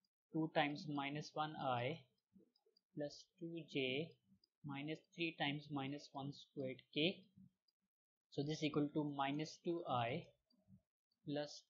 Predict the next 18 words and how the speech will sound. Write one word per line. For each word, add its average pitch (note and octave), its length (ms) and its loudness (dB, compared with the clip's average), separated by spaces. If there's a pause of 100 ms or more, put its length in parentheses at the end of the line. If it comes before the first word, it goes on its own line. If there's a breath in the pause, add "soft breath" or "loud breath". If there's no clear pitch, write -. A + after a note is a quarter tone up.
two F3 240 0 (100)
J B2 380 0 (1000)
minus C#3 420 -2 (120)
three C#3 200 -6 (100)
K। C3 100 -2 (840)
इसी - 220 2
तरह E3+ 180 6 (680)
at D#3 200 6 (120)
t E3 120 6 (140)
equals D#3 400 2 (680)
one, D#3+ 220 8 (600)
वन D#3+ 240 6
पे E3+ 140 8
D E3 180 8
R E3 120 6
by E3 120 12
D D#3+ 120 4
T E3+ 60 4